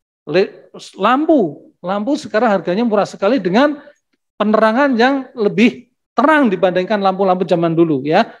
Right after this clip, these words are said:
Harganya lebih murah, tapi terangnya lebih, eh, lebih, lumennya lebih tinggi, kan gitu ya. Nah, itu merupakan inovasi yang, eh,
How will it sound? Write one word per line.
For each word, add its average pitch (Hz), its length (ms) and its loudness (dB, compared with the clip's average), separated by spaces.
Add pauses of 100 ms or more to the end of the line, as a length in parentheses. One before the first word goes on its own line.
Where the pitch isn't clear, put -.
(100)
Harganya 165 480 0
lebih 208 320 2
murah, 247 320 4
tapi 262 320 -4
terangnya 226 560 2
lebih, 233 320 0 (800)
eh, 175 360 0 (520)
lebih, 180 400 2
lumennya 254 480 4
lebih 208 160 -2
tinggi, 180 400 -4
kan 262 80 0
gitu 175 240 2
ya. 190 80 2 (240)
Nah, 143 160 -8
itu 277 480 -2
merupakan 196 480 0
inovasi 185 560 -2
yang, 240 240 2 (480)
eh, 180 320 0